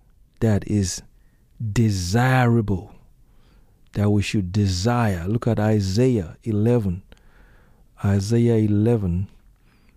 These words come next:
verse two to verse three. Isaiah eleven, verse two to verse three. The Bible says, uh, let me start from verse one.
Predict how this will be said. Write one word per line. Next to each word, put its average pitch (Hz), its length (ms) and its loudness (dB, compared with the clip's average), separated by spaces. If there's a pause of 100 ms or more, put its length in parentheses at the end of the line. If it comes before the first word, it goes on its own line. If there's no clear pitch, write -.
(220)
verse 101 800 -2 (1400)
two 113 520 0 (220)
to 107 180 0
verse 95 380 -2
three. 131 500 0 (960)
Isaiah 107 420 2
eleven, 107 380 0
verse 98 300 -2
two 117 180 -4
to 101 140 -2
verse 90 240 -2
three. 104 480 0 (640)
The 104 100 -8
Bible 117 460 0
says, 107 560 -2 (1120)
uh, 151 120 4
let 160 140 4
me 147 60 2
start 117 260 -2
from 101 160 0
verse 92 260 -2
one. 101 340 0